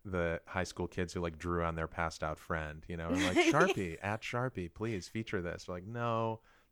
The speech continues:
Speaker 1: that's not the purpose of the Sharpie marker."
Speaker 2: That's the advertising campaign they decided not to go
Speaker 1: Yeah,
Speaker 2: with.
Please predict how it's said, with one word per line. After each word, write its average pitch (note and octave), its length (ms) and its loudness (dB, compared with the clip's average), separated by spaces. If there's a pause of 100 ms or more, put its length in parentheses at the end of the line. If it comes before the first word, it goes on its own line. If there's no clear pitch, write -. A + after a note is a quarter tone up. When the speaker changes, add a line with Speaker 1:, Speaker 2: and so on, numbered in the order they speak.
Speaker 1:
that's G#2 200 -2
not G2 380 2
the F2+ 80 -2
purpose D#2+ 400 -4
of D#2 140 -8
the D#2 40 -4
Sharpie D#2+ 380 -4
marker." F2 340 -6
Speaker 2:
That's A3+ 220 4
the B3 100 2
advertising F3 540 2
campaign D3+ 460 -6
they D3+ 120 -4
decided D3 460 -4
not C3+ 320 -4
to D#3 120 -4
go B2+ 180 0
Speaker 1:
Yeah, - 180 10
Speaker 2:
with. - 260 2